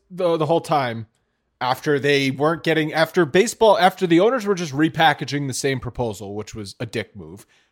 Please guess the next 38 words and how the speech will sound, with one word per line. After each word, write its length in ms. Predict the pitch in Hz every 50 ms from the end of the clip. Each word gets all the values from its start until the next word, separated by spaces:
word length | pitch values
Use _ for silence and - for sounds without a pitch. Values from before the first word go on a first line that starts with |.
| _ _ -
Baseball 320 | 151 151 151 - 156 147
players 340 | 147 - 139 135 135 135 127
were 60 | 135
like, 160 | 127 120 101
"Mandate 380 | 113 127 143 165 165 180 180 175
the 80 | 196 180
season, 420 | - - 202 185 190 214 208 175
when 160 | 156 165 175
and 140 | 180 175 165
where, 180 | 156 139 117 107
baby. 360 | 110 113 117 113 127 123 - _ _ -
Tell 160 | 131 127 139
us 160 | 147 147 -
when 120 | 147 147
and 140 | 151 156 151
where." 240 | 143 127 104 82 - _ _ _ _ _ _ _ _ _ _ -
And 280 | 120 123 120 127 131
then, 340 | 127 117 117 127 135 143 - _ _ _ _ -
and 100 | 156 147
then 120 | 147 147
baseball's 320 | 135 147 151 - 175 165 143
like, 120 | - -
"Okay, 300 | 226 220 220 226 214 202 208
no, 160 | 202 196 208
we're 140 | - 196 196
not 120 | 240 254
gonna 120 | 311 -
tell 120 | - 254 254
you 100 | 254 214
when 140 | 196 208 202
and 80 | 190 196
where. 160 | 214 196 160
We're 100 | 151 165
gonna 120 | 214 226
give 180 | 190 180 180 165
you 100 | 180 175
another 300 | 160 151 160 160 156 151
proposal." 580 | - - 139 - 165 175 170 135 117 92 -